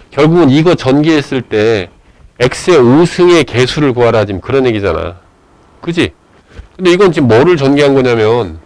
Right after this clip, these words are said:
일 더하기 X 더하기 X제곱에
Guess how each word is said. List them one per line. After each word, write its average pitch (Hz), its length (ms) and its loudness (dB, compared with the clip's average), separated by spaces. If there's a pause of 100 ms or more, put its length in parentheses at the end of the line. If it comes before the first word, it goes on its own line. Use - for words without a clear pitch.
(2250)
일 151 260 0
더하기 160 520 2
X 143 360 -4
더하기 127 460 0
X제곱에 110 1000 -4